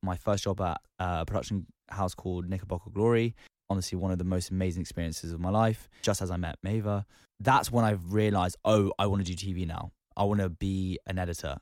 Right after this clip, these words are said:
'cause I loved post-production, and I love to see how you cut things together to make a show or make a movie.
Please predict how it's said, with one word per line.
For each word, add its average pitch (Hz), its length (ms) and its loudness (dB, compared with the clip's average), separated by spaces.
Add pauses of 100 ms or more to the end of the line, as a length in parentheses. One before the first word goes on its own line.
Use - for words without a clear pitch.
'cause - 100 -8
I 98 60 0
loved 95 320 2
post-production, 85 720 -4 (340)
and 95 100 -2
I 95 40 2
love 95 200 0
to - 120 -8
see 92 140 -4
how 90 200 -2
you 90 140 -2
cut - 260 -8
things 92 180 -6
together 90 340 -2
to - 120 -8
make - 360 -6 (180)
a 98 60 -2
show 82 340 0
or 78 140 -4
make 85 220 -4
a 90 40 -4
movie. 82 400 -4